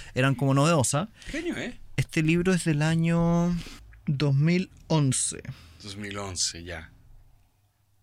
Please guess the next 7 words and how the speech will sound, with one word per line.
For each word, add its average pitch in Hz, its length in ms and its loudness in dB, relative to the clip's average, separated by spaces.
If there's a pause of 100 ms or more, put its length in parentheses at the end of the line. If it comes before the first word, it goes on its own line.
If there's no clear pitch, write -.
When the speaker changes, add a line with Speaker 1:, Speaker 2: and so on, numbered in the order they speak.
(840)
Speaker 1:
Dos 135 100 0
mil 131 140 2
once 185 280 -6
parece. 175 260 -8
Speaker 2:
Es 104 60 -6
cuando 101 180 -6
estábamos 110 640 -4